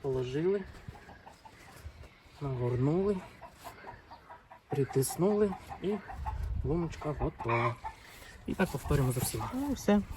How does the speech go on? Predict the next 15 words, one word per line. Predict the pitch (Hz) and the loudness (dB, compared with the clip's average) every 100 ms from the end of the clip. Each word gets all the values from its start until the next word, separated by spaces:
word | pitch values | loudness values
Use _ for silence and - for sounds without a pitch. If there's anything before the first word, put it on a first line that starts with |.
| - - | -2 2
Ось | 165 | 4
пройшло | 135 - 127 | 4 6 8
садження. | - 214 190 185 175 - - - - - - | 12 12 12 10 8 4 -8 -14 -8 0 4
Ще | - - 127 | 4 6 6
вон | 123 123 - | 4 2 -6
останні | - - 127 123 120 - | -4 4 6 6 2 2
два | 123 | 6
рядочки. | 120 120 117 - - - - - - - - - - - - - - - - - - | 6 6 2 -2 -8 -12 -16 -18 -10 -6 -4 0 6 12 12 12 8 2 2 2 2
Засаджуємо | - - 208 - 160 - | 4 12 12 12 6 8
і | - 120 - - - - - - - | 8 8 6 2 -8 -14 -16 -12 -2
помідорки | 127 160 - | 4 4 6
на | 127 | 0
цьому | 120 139 139 135 - - - - - - | 4 6 6 4 -2 -6 -4 -2 -2 2
на | 127 | 2
сьогодні | 120 120 151 139 | 4 6 6 6